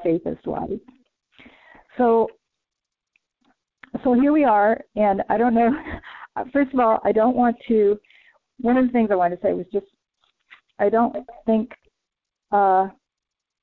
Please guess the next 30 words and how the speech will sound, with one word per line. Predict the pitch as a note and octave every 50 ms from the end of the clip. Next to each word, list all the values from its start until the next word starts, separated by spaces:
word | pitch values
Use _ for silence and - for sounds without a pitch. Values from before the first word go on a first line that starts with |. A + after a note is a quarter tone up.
| _ _ _ _ _ _ - - _ _ _ _ _ _ _ _ _ _ -
I | G#3+
don't | A#3 B3
want | C4 B3 A3+
to | -
put | - A#3 - - _ _ _ _ _ _ _ -
anyone | G#3+ A3 A3+ A#3 A#3 A3+ A3
on | G#3 G3+
the | G3 F#3+ - -
spot, | - G#3+ G3+ G#3+ A#3+ C4+ C4 - -
including | A3 G#3 - - A3+ A3 B3 A3+
myself, | A3 F#3+ B3+ C4 - - G3 G3 A3 C4+ E4+ - - - - - - - -
<laughs> | - - - - _ - C4+ C#4+ -
um, | G#3 G#3+ G3+ G3+ G#3+ C4 C4+ - _ _
you | - C#4+ D#4+ D#4 D4+ C#4 C4 B3+ - - B3 A#3 A3 - - _ - - - - A3 B3+ - A3+ A#3
know, | A3+ G3+
by | F#3+ G3+ G3
asking | G3+ G3 G#3 B3 A#3+ - B3+ A#3
these | A3 G3+ F#3+ -
questions. | - - A3+ A3+ B3+ - - F#3 E3+ - - - - _ _ _ _ _ _ _ _ _ _ _ _ _ -
They're | A3 A3 G#3+
real | G#3 C4 C4 A#3+
pertinent | B3+ - A#3+ A#3 A#3+ A#3 A#3 A3+ - -
to | A#3+
me | B3+ A#3+
'cause | B3 A3+ G#3+
I'm | G#3 G3+ G#3 G#3+
really, | A3 A3+ A#3+ B3+ B3+ C4+ B3+ A3+ - - _ _ _ _ _
I'm, | - B3 C4 B3 A3+ - - -
I'm | - A#3+ B3+ B3+ A3+ G#3 F#3+ F#3+ F#3 G3 G3 - - - - - _ _ - A3+ G#3 - - - - -
just, | A3 G#3+